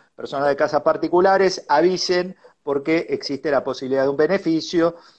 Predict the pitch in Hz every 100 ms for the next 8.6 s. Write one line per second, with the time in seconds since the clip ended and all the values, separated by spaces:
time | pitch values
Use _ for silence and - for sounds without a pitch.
0 | _ _ - 123 143 139 147 135 147 143
1 | 160 156 147 143 170 180 143 123 123 139
2 | 147 139 123 131 127 123 131 110 104 _
3 | - _ _ - 107 107 107 - _ 110
4 | 113 127 139 131 127 127 135 139 139 147
5 | 151 156 135 127 123 117 107 131 135 131
6 | 139 139 147 147 147 - - - _ -
7 | 208 208 190 180 170 185 190 175 175 175
8 | 165 147 175 165 156